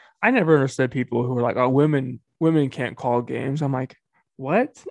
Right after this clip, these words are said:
Like, it's a, it, ref is, I mean, it's not an easy job. I'm not gonna sit here and say reffing is an easy job, but it's not some job that women can't, women can do any fucking job. Okay, it's ridiculous that some people sit here and act like,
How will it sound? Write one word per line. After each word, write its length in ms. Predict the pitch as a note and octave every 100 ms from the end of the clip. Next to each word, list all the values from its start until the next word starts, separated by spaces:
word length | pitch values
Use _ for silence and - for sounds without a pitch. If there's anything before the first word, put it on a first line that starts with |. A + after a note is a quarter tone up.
| - E3
Like, 380 | C#3+ C3 C3 _ _ _ _ _ _ _ -
it's 180 | E3+ E3
a, 120 | D3+ - -
it, 220 | E3+ D3+
ref 340 | D3 G3 A3+
is, 200 | D#3+ D#3
I 140 | G#2 D#3
mean, 160 | C#3+
it's 120 | C#3+ -
not 180 | F#3+
an 60 | C#3+
easy 280 | C#3 C#3 B2
job. 220 | A#2+ A2+
I'm 40 | C3+
not 120 | C#3
gonna 100 | C#3
sit 80 | C#3
here 60 |
and 80 | C3+
say 120 | C#3 C3
reffing 360 | C3 B2+ C3
is 60 | A#2+
an 100 | A2+
easy 220 | A#2+ A#2+
job, 380 | - A#2+ A#2+ C3+
but 100 | C3
it's 180 | B2+ -
not 240 | D3+ -
some 200 | - D3
job 460 | C3 B2+ B2+ C3 D#3
that 160 | A#2 - _ - - _ _ -
women 400 | C3+ C#3 B2+ B2+
can't, 220 | B2 C3
women 220 | D3 G#3 G3+
can 100 | G3
do 80 |
any 160 | G#3 G#3+
fucking 400 | - B2+ A#2 A#2
job. 360 | A#2+ - - - _ _ _ -
Okay, 440 | C#3+ C#3 C#3 A#2
it's 200 | D3+ D#3 -
ridiculous 840 | D3+ C#3 E3 D#3+ D3+ C#3 C3+ -
that 120 | C#3
some 160 | D3+ C3
people 400 | C#3+ C#3 C#3 C3
sit 180 | C#3+ C#3
here 140 | B2+
and 120 | B2
act 240 | B2 B2+ -
like, 220 | -